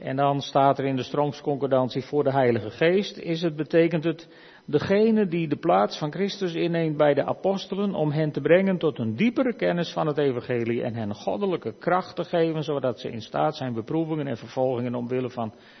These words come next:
het koninkrijk Gods te doorstaan." Nou, dat zijn ongeveer de betekenissen van dat woord. Maar laten we eens even teruggaan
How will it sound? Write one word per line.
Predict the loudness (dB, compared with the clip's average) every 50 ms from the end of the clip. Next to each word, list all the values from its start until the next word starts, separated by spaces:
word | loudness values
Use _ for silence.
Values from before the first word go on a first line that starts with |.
| -20 -20 -20 -20 -20 _ _
het | -6 -6 -6 -6 -2
koninkrijk | 0 2 2 2 2 0 0 2 0 0 0
Gods | -2 -4 -4 -4 -4 -4 -10 -14 -10
te | -10 -6
doorstaan." | -4 -2 -2 -2 -4 -4 -4 -2 -2 -2 -4 -8 -14 -20 -20 _ _ _ _ _ _ _ _ _ _ _ _ _ _ _
Nou, | -10 -10 -8 -4
dat | -4 -4 0
zijn | 2 2 2 4 4
ongeveer | 4 2 2 0 -2 -2 0 0
de | 0
betekenissen | -2 -4 0 4 6 6 6 6 4 0 -2 -4 -4 -8
van | -8 -6 -4 -2
dat | -2 -2 -4 -4
woord. | -2 2 2 2 2 2 0
Maar | 0 2 6
laten | 8 8 8 8 6 0
we | -2
eens | 0
even | 4 4 4 4 2 0
teruggaan | 4 4 4 4 6 4 4 4 4 4 4 2 0 -4